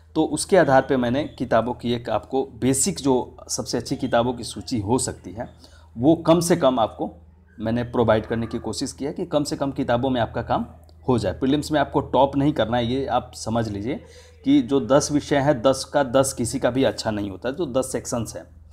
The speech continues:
तो किसी का अच्छा नहीं होता, ये बात जान लीजिए आप। ये मत सोचिए कि हाँ, मेरा साइंस बहुत वीक है, या मेरा, अ, पॉलिटी बहुत वीक है, या इकोनॉमिक्स बहुत, बहुत ज़्यादा वीक है, या मैथ बहुत ज़्यादा वीक है, तो मेरा प्रीलिम्स नहीं होगा,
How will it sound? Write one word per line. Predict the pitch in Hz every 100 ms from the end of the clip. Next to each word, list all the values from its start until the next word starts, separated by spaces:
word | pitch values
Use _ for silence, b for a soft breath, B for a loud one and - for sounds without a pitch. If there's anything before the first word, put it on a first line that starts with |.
| b b b
तो | 139
किसी | 131 175 170 220
का | 180
अच्छा | 127 127
नहीं | 107 110
होता, | 107
ये | 151 156
बात | 147 127
जान | 123
लीजिए | 98 90 95
आप। | 92
ये | 117
मत | 147 151
सोचिए | 151 143 151
कि | 147
हाँ, | 139
मेरा | 139 135
साइंस | 131 123 123
बहुत | 127 123
वीक | 117 113 123
है, | 123
या | 120
मेरा, | 117 117 117
अ, | 120 B B B 107 113 110 -
पॉलिटी | 120 123 123 131
बहुत | 117 120 113
वीक | 117
है, | 123 120
या |
इकोनॉमिक्स | 113 104 120 117 120
बहुत, | 113 117 110 -
बहुत | 113 110 117 117
ज़्यादा | 120 117
वीक | 113 117
है, | 117 113
या | 120
मैथ | 120 123
बहुत | 120 107 117
ज़्यादा | 120 117
वीक | 113 117 135
है, |
तो | 135
मेरा | 160 151
प्रीलिम्स | 147 139 139 -
नहीं | 120 90
होगा, | 82 80